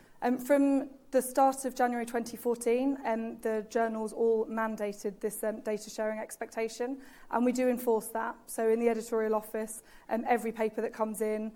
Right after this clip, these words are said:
has to have a data accessibility statement, and we do check that the data is available where the authors say they have, uh, deposited it. Um,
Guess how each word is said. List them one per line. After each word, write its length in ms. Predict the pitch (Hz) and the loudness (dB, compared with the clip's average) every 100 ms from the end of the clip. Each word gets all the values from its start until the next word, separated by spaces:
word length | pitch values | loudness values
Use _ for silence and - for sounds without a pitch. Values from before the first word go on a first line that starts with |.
| - | -6
has 180 | - 220 | -4 -4
to 60 | 214 | -4
have 120 | 208 | -4
a 40 | |
data 260 | 214 214 214 | -2 -4 -4
accessibility 640 | - 214 220 262 262 262 | -6 -6 -4 -2 -2 -4
statement, 500 | 254 247 226 240 233 - - - | -2 -2 -2 -4 -6 -12 -20 -6
and 100 | 226 | -2
we 80 | 226 | 0
do 180 | 226 226 | 0 -4
check 340 | 233 240 233 | 0 -2 0
that 100 | - | -4
the 80 | 208 | -2
data 400 | 220 220 220 214 | 0 -2 -2 -4
is 180 | - 233 | -2 -2
available 600 | 220 220 220 208 208 208 | 0 0 0 -2 -2 -2
where 400 | 202 208 208 202 - - - | -2 -2 -2 -4 -8 -20 -6
the 100 | 233 | 0
authors 340 | 220 208 214 | 2 2 -4
say 240 | - 220 208 | -2 0 0
they 120 | 208 | 0
have, 180 | 202 196 - 226 | -6 -10 -8 -4
uh, 120 | 202 202 | -4 -6
deposited 520 | 220 214 185 - 202 | -6 -6 -8 -12 -8
it. 160 | 208 - - - - - | -8 -8 -18 -20 -16 -6
Um, 180 | 233 | -6